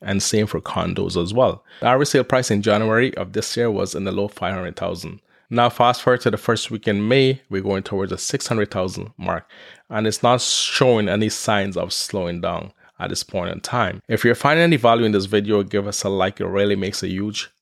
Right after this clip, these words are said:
difference for us. Here's our year-to-date market data. Listings are down by twelve point five five percent, or four hundred twenty-six homes. We had two thousand nine hundred sixty-eight homes were listed on M L S,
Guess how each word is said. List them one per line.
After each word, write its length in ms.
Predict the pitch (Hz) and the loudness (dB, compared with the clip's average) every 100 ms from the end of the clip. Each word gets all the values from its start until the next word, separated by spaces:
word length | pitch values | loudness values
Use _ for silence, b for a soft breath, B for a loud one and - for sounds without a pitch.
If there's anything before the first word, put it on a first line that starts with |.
| - | -6
difference 340 | 104 92 98 | -2 -2 -2
for 160 | - 90 | 0 4
us. 400 | 117 - - - B B B B | 4 2 -2 -6 B B B B
Here's 140 | 117 127 | 2 4
our 80 | |
year-to-date 480 | 117 107 110 101 101 | 4 4 4 2 2
market 280 | 90 85 87 | 0 -2 -4
data. 300 | 90 82 101 _ - | -4 -4 -8 _ -2
Listings 360 | 113 - 120 | 0 4 4
are 60 | 110 | 4
down 240 | 104 101 | 4 4
by 120 | 98 87 | 4 2
twelve 300 | - 98 - | 2 0 2
point 260 | 98 90 | 0 0
five 280 | - 92 87 | 2 2 4
five 220 | 92 90 | 2 0
percent, 400 | 101 - 113 123 | -4 0 0 -2
or 220 | 98 92 - | -2 -2 -2
four 300 | - 110 92 | -4 2 2
hundred 160 | 85 | 2
twenty-six 400 | - 82 - - | -4 -6 -8 -2
homes. 360 | - 131 90 - B B B B _ | 2 2 2 -4 B B B B _
We 80 | 110 | 2
had 180 | 101 - | 2 2
two 160 | 160 | 0
thousand 560 | 156 139 135 139 117 107 | 4 4 2 -2 -4 0
nine 180 | 107 110 | 4 4
hundred 160 | 107 | 4
sixty-eight 500 | - 104 - 104 - | 0 -2 2 2 0
homes 460 | - 123 165 175 - | 2 2 4 -2 -2
were 200 | 101 95 | 2 2
listed 240 | 98 - | 2 0
on 120 | 95 | 0
M 140 | 95 98 | 2 2
L 140 | 95 | 2
S, 260 | 123 - | 2 0